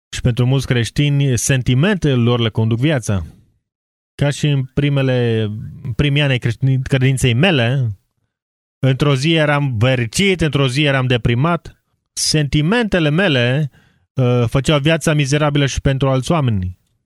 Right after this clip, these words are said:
pentru că eu influențam. Așa sunt mulți, fericiți într-o zi, amărâți în altă zi, pentru că n-am învățat să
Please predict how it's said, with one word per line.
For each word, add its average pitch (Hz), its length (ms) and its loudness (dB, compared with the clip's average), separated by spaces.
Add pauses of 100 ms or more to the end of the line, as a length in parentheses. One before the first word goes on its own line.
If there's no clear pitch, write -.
(140)
pentru 120 240 0
că 120 80 0
eu 123 60 0
influențam. 117 800 -2 (340)
Așa 143 260 -2
sunt 185 200 -2
mulți, 175 360 -2
fericiți 135 480 -2
într-o 127 280 -2
zi, 143 360 -4
amărâți 139 480 -2
în 131 60 0
altă 117 180 -4
zi, 120 280 -4 (340)
pentru 131 260 -2
că 131 100 -2
n-am 139 140 0
învățat 139 440 -2
să 127 500 -2